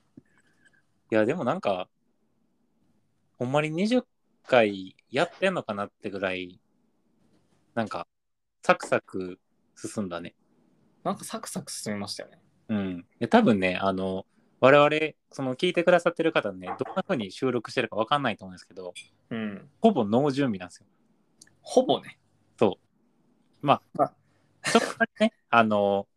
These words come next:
Speaker 1: 収録前後にね、次はこうしよう、ああしようみたいなのを話すんですけど、
Speaker 2: うん。あとテーマだけあってね。
Speaker 1: そう。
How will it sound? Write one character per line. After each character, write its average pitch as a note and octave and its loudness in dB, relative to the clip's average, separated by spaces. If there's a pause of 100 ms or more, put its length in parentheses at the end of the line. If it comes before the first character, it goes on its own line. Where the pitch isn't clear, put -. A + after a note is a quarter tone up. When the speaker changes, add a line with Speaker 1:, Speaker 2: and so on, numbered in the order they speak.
Speaker 1:
収 D#3+ 6
録 D3 2
前 D3+ 4
後 G#2 -4
に F#2 -10
ね、 G#2+ -8
次 A#2+ 2
は G2 4
こ A#2+ 0
う A#2+ 4
し A#2+ -2
よ G#2 4
う、 - 2
あ G#2 4
あ G#2+ 4
し - -6
よ B2 4
う G#2 0
み G2 -12
た F#2+ -10
い - -6
な F#2+ -8
の F2 -18
を - -20
話 A2+ 0
す A#2 -10
ん G2 -10
で F#2 -20
す - -20
け F#2 -14
ど、 F#2 -6
Speaker 2:
う - 0
ん。 B2 0
あ - 0
と B2+ 4
テ C#3+ 4
ー A#2+ 4
マ G2 -4
だ - -14
け - -14
あ - -14
っ - -20
て - -6
ね。 F3 -6 (400)
Speaker 1:
そ G#2 2
う。 F#2 -14